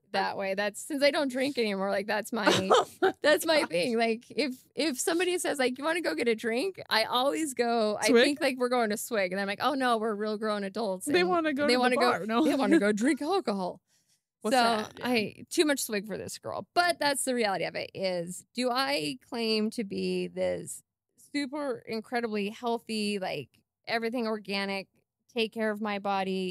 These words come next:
Speaker 1: in the, the best way? Absolutely not. But I also have the understanding of balance. If I feel like garbage,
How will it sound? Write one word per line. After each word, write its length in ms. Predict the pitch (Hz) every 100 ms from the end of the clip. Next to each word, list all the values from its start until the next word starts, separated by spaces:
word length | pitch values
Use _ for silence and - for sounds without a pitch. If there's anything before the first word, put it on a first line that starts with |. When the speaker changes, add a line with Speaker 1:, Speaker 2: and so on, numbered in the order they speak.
| -
Speaker 1:
in 140 | 180
the, 200 | 180 170 101
the 60 | -
best 280 | 190 190
way? 220 | 190 185 -
Absolutely 440 | 277 294 220 185
not. 240 | 156 123 - _ -
But 300 | 220 180 - _ _ _ _ _ _
I 140 | 202 -
also 920 | - 254 254 - 226 202 190 196 - _ _ _ _ _ _ _ _ _ _ -
have 200 | 202 190
the 100 | 185
understanding 480 | 170 - 160 160 -
of 80 |
balance. 280 | - 151 -
If 80 | - 302
I 140 | 494 392
feel 120 | 370
like 200 | 381 240
garbage, 640 | 202 190 247 349 - -